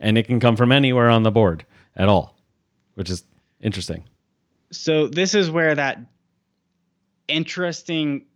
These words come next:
Speaker 2: confusion and complication about language comes in, in terms of the, the language of what is in network and what you are connected to.
Speaker 1: Yep.
Speaker 2: So your network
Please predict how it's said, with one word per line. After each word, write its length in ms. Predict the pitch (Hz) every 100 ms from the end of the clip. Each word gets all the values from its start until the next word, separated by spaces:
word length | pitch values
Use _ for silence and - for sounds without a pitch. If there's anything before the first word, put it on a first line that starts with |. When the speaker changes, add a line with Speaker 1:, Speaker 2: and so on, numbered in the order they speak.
| -
Speaker 2:
confusion 880 | 139 120 _ 151 151 147 139 143
and 100 | 123
complication 800 | 117 - 131 131 123 120 113 -
about 400 | 117 107 107 -
language 640 | 110 107 107 98 101 98 -
comes 320 | 117 101 95
in, 300 | 98 95 92
in 180 | 107 107
terms 380 | - 110 104 107
of 440 | 107 104 101 - - - _ _ _ _ _ _ _ _
the, 540 | 131 113 127 120 120 120
the 140 | 120
language 540 | 117 123 139 147 143 127
of 280 | 127 120
what 240 | 107 120 127
is 200 | 123 120
in 340 | 131 113 110
network 560 | 113 - 170 202 - - _ _ _ _
and 220 | 139 131
what 200 | 131 131
you 160 | 135 127
are 100 | 127
connected 800 | - 123 117 110 107 - 101 -
to. 280 | - 95 - _
Speaker 1:
Yep. 160 | 95 92 - _ _ -
Speaker 2:
So 380 | - - 139
your 420 | 131 123 151 214 226
network 880 | 180 147 139 - 117 104 - _